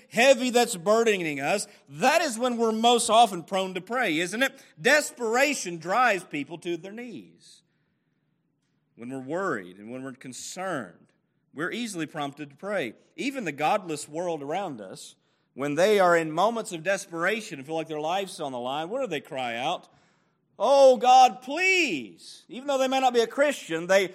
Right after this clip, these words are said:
that's something, that's an impulse that they do, and, and, and,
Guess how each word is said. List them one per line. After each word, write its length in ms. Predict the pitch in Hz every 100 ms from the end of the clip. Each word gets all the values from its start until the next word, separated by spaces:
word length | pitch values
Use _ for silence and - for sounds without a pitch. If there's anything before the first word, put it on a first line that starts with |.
| -
that's 180 | 190 214
something, 340 | 247 277 247 262
that's 200 | 254 269
an 80 |
impulse 520 | 294 320 285 185 156 196
that 180 | 208
they 160 | 220 214
do, 480 | 170 233 330 262 156
and, 140 | 151 - _
and, 380 | 180 208 220 214
and, 220 | 226 220